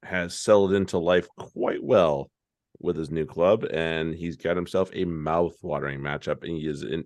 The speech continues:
excellent form on top of it all.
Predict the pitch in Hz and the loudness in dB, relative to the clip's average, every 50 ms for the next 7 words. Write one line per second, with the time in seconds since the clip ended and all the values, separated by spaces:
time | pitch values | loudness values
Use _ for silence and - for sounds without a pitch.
0 | - _ - 98 92 85 80 - - - 85 76 78 73 - - 69 71 73 76 | -10 _ -8 -6 -6 -6 -6 -8 -8 -8 -8 -8 -8 -10 -10 -8 -6 -6 -4 -6
1 | 73 76 92 - _ _ _ _ - - 120 123 101 92 107 92 90 80 82 78 | -6 -8 -10 -14 _ _ _ _ 2 4 6 6 6 4 0 -2 0 0 0 0
2 | 78 78 78 - | 0 -2 -2 -4